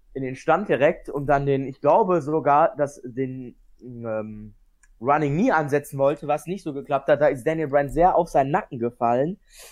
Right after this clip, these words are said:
wo ich gedacht hab, „Ach du Scheiße, das war's jetzt für heute.“ Aber alles gut gegangen. Daniel Bryan konnte das Match weiterführen. Und das Match wurde dann von Minute zu Minute immer, immer geiler. Ja, und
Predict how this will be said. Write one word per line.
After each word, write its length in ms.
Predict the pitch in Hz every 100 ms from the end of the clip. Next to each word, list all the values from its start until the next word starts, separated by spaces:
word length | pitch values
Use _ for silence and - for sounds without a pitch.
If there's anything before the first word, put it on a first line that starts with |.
| -
wo 160 | 147 170
ich 180 | 226 -
gedacht 360 | 180 208 -
hab, 160 | 196 -
„Ach 200 | 180 214
du 120 | 190
Scheiße, 640 | 175 190 170 175 135 143 - _ _ - - _ _ _ _ _
das 260 | - 156 -
war's 240 | 156 202
jetzt 180 | 135 127
für 120 | -
heute.“ 460 | 117 123 135 160 -
Aber 460 | 160 156 139 170 - _ _ _ _ _ _ _ -
alles 300 | 156 170 -
gut 180 | 170 165
gegangen. 300 | 143 143 135
Daniel 180 | 143
Bryan 240 | 131 139 143
konnte 240 | 151 147
das 160 | 139 135
Match 180 | 135 131
weiterführen. 640 | 127 160 127 - 120 135 - - - -
Und 100 | 120
das 200 | 127 131
Match 200 | 127 139
wurde 120 | 135 131
dann 200 | 127 - -
von 180 | 127
Minute 800 | 117 110 110 - 113 156 202 180
zu 180 | - 151
Minute 420 | 151 143 135 135
immer, 340 | 135 143 143 135
immer 260 | 127 127 123
geiler. 560 | 117 113 113 113 120 _ - -
Ja, 320 | 107 113 113 -
und 340 | - 104 104